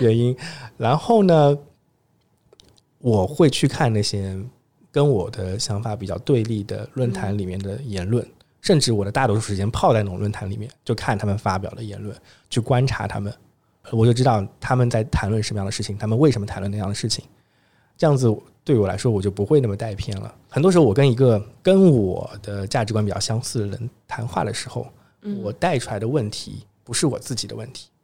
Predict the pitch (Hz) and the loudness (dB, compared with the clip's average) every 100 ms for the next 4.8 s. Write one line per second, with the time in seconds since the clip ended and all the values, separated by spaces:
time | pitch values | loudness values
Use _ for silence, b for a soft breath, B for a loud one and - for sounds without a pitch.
0 | _ _ _ _ - 107 - 127 - - | _ _ _ _ -8 -4 -2 -2 -4 -6
1 | 117 127 143 170 123 131 117 - 101 90 | -6 -4 -2 -2 -2 -6 -8 -8 -8 -8
2 | 90 - - _ _ _ _ _ _ _ | -10 -12 -20 _ _ _ _ _ _ _
3 | 113 - _ b _ 135 143 131 160 _ | -16 -16 _ b _ 2 2 2 -2 _
4 | - 156 127 110 113 95 92 | 2 2 2 -2 -4 -4 -8